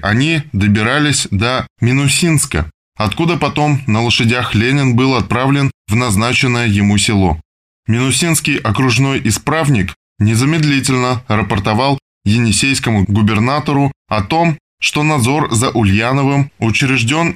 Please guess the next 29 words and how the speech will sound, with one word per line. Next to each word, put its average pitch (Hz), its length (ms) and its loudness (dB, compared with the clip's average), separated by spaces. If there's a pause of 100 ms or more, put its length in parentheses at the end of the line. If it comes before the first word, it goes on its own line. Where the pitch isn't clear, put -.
(160)
и 117 120 -2
он 160 180 0
сегодня 139 480 0
отправлен 131 600 0
для 117 240 2
водворения 113 840 2
в - 40 -6
село 123 440 0 (260)
Шушинское. 98 880 0 (580)
Вечером 151 480 0
восьмого 123 520 2
мая 143 480 0
Владимир 139 480 2
Ильич 135 340 0
прибыл 120 360 0
на 104 120 2
место 104 320 0
назначения. 92 720 2 (440)
Его 139 340 2
поселили 127 600 0
в 90 200 0
избе 104 320 2
крестьянина 104 840 0 (100)
Зырянова. 131 800 0 (640)
В 101 140 0
небольшой 127 480 0
комнате, 147 580 0
занимаемой 113 640 2
Лениным, 123 480 0